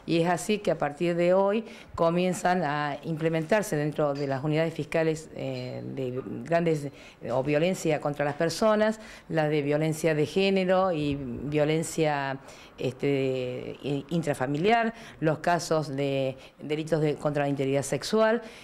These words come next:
Entonces se busca una mayor especialización y se ha asignado, de acuerdo a lo que han decidido los fiscales, asignar un fiscal a cada uno de estos equipos,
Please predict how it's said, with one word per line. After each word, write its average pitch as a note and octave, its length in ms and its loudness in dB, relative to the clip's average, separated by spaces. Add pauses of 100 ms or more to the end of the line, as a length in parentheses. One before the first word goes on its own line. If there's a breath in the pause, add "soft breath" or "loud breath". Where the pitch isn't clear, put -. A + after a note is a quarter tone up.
(120)
Entonces F3 400 0
se F3+ 120 0
busca G3+ 340 2
una G3 260 4
mayor E3+ 300 2
especialización G#3 760 0
y B3+ 60 4
se F#3+ 180 2
ha F3 60 6
asignado, G3 560 2
de D3 100 0
acuerdo D#3+ 380 2
a D3+ 40 2
lo D3 180 -2
que D3+ 100 0
han D#3+ 180 0 (280 loud breath)
decidido D#3+ 460 2
los E3 120 2
fiscales, G3 600 2 (260 loud breath)
asignar G3 600 2
un F3 120 -2
fiscal F#3+ 360 2
a E3+ 100 4
cada F#3+ 240 4
uno F#3 240 2
de E3+ 80 2
estos D#3+ 260 -2
equipos, A3 540 0